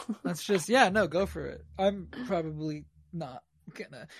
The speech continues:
Speaker 2: I mean, I don't know. I don't think movie theaters are even open in Maryland yet, so who fucking knows? But, uh,
Speaker 1: Ours aren't open yet.
Speaker 2: Yeah. Um, yeah. Sarah, where can people find you on the internet?
Speaker 1: You can find me on the internet on Twitter at S C Bach, S S E A B O C K.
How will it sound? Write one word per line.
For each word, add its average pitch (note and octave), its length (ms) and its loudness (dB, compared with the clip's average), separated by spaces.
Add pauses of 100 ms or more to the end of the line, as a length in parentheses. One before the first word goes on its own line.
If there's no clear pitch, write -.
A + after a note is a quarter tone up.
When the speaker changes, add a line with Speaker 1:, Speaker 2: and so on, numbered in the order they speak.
(120)
Speaker 2:
I C4 60 0
mean, D4 120 8
I C4+ 80 12
don't E4 80 8
know. C#4 80 10
I A#3 140 10
don't C#4+ 80 6
think B3 120 2
movie G#3+ 180 4
theaters G3 280 4
are F3 60 4
even D#3 160 0
open C#3+ 240 0
in B2+ 80 -10
Maryland A#2+ 360 -6
yet, A#2+ 220 -8
so - 80 -4
who D3+ 100 0
fucking C#3+ 320 -4
knows? B2 320 -10
But, F#3 280 6 (100)
uh, - 40 2
Speaker 1:
Ours G3 300 10
aren't E3+ 240 2
open E3 280 4
yet. E3 280 0 (400)
Speaker 2:
Yeah. C#3 200 -6 (180)
Um, G#3 680 4 (920)
yeah. C#4 380 10 (760)
Sarah, C#4+ 300 12
where B3+ 100 8
can A#3+ 120 -6
people C4+ 120 2
find A#3+ 240 4
you A3+ 80 4
on A3 60 6
the G#3 100 2
internet? G3 280 -2 (800)
Speaker 1:
You C#4+ 200 12
can C4+ 200 12
find C4+ 240 12
me B3+ 100 12
on B3 80 12
the A3 80 8
internet B3 460 10
on G#3+ 260 12
Twitter A3+ 380 10
at E3+ 280 8
S A#3 220 12
C A3+ 200 8
Bach, G#3+ 340 12
S G#3 240 12
S G3 180 12
E C#3 160 8
A E3 280 12
B E3+ 200 10
O E3 80 12
C F#3 160 2
K. B3+ 440 12